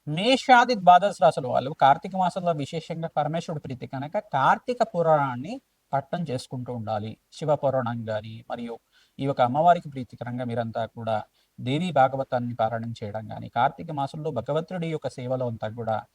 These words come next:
భక్తి శ్రద్ధగా పూజ చేసుకోవడం కానీ, కార్తీక మాసంలో కార్తీక పురాణాన్ని పట్టణం చేసుకోవడం వల్ల, శివ పురాణాన్ని పట్టణం చేసుకోవడం వల్ల కానీ, దేవీ భాగవతాన్ని పారాయణం చేయడం వల్ల రాజయోగం సిద్ధిస్తుంది.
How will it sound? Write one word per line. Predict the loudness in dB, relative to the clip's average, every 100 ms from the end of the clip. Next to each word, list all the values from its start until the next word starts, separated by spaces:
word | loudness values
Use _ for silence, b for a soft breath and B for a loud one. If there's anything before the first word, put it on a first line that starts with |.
| _ -6
భక్తి | -4 -4 -6
శ్రద్ధగా | -4 -2 0 2
పూజ | 0 -4 -8
చేసుకోవడం | -10 -8 -8 -8 -8
కానీ, | -8 -6
కార్తీక | 0 0 -2 -8
మాసంలో | -6 -6 -6 -8
కార్తీక | -2 -2 -2 -10
పురాణాన్ని | -8 -6 -4 -4 -6
పట్టణం | -10 -10 -10
చేసుకోవడం | -12 -12 -12 -10
వల్ల, | -8 -8 -8 _ _ _ -10
శివ | 2 4
పురాణాన్ని | 4 4 4 0 -2
పట్టణం | -6 -6 -6
చేసుకోవడం | -8 -8 -10 -8
వల్ల | -6 -8
కానీ, | -10 -14 -14 -12
దేవీ | -6 -4 0
భాగవతాన్ని | 4 4 2 0 -4 -4
పారాయణం | -2 0 0 -2
చేయడం | -8 -10 -10
వల్ల | -10 -6 -6 -6 _ _ _
రాజయోగం | -2 0 0 -2 -8 -8
సిద్ధిస్తుంది. | -10 -12 -12 -12 -12 -10